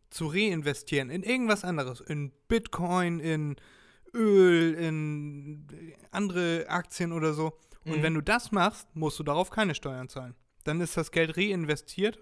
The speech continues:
Speaker 1: und, äh, du bekommst es nicht in deinem Privatgebrauch, um davon jetzt dir ein Auto zu
Speaker 2: Ja.
Speaker 1: kaufen, oder?
Speaker 2: Ja, aber das gilt
Speaker 1: Ja,
Speaker 2: doch,
Speaker 1: sondern du
Speaker 2: das
Speaker 1: hast
Speaker 2: gilt
Speaker 1: das
Speaker 2: doch
Speaker 1: Geld
Speaker 2: sicherlich nur für Privatpersonen.
Speaker 1: I doubt it, ich glaub nicht.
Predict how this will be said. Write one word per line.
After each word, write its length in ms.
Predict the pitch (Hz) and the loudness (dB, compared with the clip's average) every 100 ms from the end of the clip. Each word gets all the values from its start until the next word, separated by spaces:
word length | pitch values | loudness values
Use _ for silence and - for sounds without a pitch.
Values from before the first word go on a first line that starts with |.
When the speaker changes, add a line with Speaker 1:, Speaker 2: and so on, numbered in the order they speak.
| - | -8
Speaker 1:
und, 460 | 156 165 165 160 | -4 -2 -4 -8
äh, 440 | 143 151 147 147 151 _ _ - _ _ _ _ | -8 -6 -4 -6 -8 _ _ -20 _ _ _ _
du 600 | - 156 156 147 147 143 - | -6 -2 0 2 0 -4 -14
bekommst 640 | 139 143 151 143 170 165 | -18 -10 -8 -2 -2 -2
es 80 | 156 | -2
nicht 180 | 151 151 | -2 -2
in 80 | 151 | -2
deinem 160 | 147 | -2
Privatgebrauch, 720 | 143 139 143 160 151 139 147 143 | -2 -2 0 0 -4 -2 -2 -2
um 140 | 147 | -4
davon 340 | 143 - 143 | -4 -2 -4
jetzt 320 | 139 135 - - _ _ _ - | -2 -4 -8 -20 _ _ _ -16
dir 280 | 95 156 151 | -4 0 0
ein 60 | |
Auto 180 | 143 139 | 2 0
zu 60 | - | 0
Speaker 2:
Ja. 140 | 123 | -2
Speaker 1:
kaufen, 360 | 135 131 123 - | -2 -2 -6 -10
oder? 200 | - - _ _ - | -16 -16 _ _ -14
Speaker 2:
Ja, 360 | 113 110 113 117 | -8 -6 -4 -4
aber 240 | 127 120 | -4 -4
das 220 | 117 - | -4 -4
gilt 140 | 160 170 | -2 0
Speaker 1:
Ja, 60 | |
Speaker 2:
doch, 80 | 151 | 0
Speaker 1:
sondern 180 | 160 156 | -2 -4
du 80 | 156 | -2
Speaker 2:
das 60 | 135 | -4
Speaker 1:
hast 40 | - | -4
Speaker 2:
gilt 100 | 156 | -4
Speaker 1:
das 40 | |
Speaker 2:
doch 100 | 151 | -2
Speaker 1:
Geld 120 | 170 | -2
Speaker 2:
sicherlich 360 | 156 156 147 - | -2 -2 -4 -2
nur 160 | 147 | -4
für 140 | - 135 | -2 -4
Privatpersonen. 1000 | - 120 131 143 - 104 95 85 82 85 _ _ _ _ _ _ _ _ _ _ _ _ | -4 -4 -4 -4 -6 -6 -6 -6 -10 -14 _ _ _ _ _ _ _ _ _ _ _ _
Speaker 1:
I 140 | 143 139 | -10 -4
doubt 260 | 160 190 | -2 -2
it, 160 | 143 131 | -4 -10
ich 120 | - | -12
glaub 160 | 151 160 | -10 -6
nicht. 320 | 208 135 | -4 -6